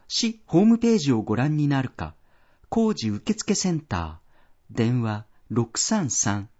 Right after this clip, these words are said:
三一六四へ。壁面に取り付けられた雨水貯留タンクの写真が添えられています。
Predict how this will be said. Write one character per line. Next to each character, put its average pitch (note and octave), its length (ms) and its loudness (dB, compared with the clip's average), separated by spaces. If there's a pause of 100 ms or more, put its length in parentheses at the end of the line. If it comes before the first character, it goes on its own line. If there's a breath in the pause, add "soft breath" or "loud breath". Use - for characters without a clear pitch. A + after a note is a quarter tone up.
(200)
三 A3 320 2
一 A3+ 260 -4
六 G#2 280 -4
四 D#3 340 -2
へ。 D#2 160 -6 (1400)
壁 D3+ 260 2
面 A3+ 220 6
に G#3+ 100 2
取 G#3 240 -2
り - 60 -12
付 - 160 -2
け G#3+ 40 0
ら G#3 120 0
れ E3 100 -2
た - 280 -6 (200)
雨 F#3+ 120 -2
水 G#3+ 240 0
貯 - 240 -2
留 A3 200 2
タ A3+ 140 -2
ン A3+ 100 2
ク F3 160 -2
の A#2+ 120 4
写 G2+ 160 -4
真 F#3 260 -2
が F3 100 -2
添 C#3+ 260 0
え - 40 2
ら C3 100 0
れ A#2 120 -2
て A#2 100 -2
い G2+ 120 0
ま E2+ 160 -4
す。 - 280 -10